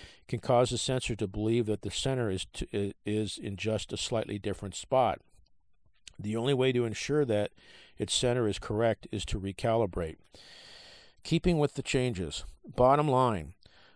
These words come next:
we are at a crossroads with the current status quo. Manufacturers are rightly forging ahead with assistance packages to avoid a crash rather than trying to simply make a vehicle safer during a crash.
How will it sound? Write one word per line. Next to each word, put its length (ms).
we 240
are 140
at 120
a 40
crossroads 800
with 100
the 80
current 340
status 480
quo. 440
Manufacturers 800
are 160
rightly 320
forging 500
ahead 320
with 160
assistance 540
packages 540
to 160
avoid 320
a 20
crash 480
rather 220
than 180
trying 280
to 60
simply 320
make 280
a 40
vehicle 440
safer 520
during 360
a 60
crash. 520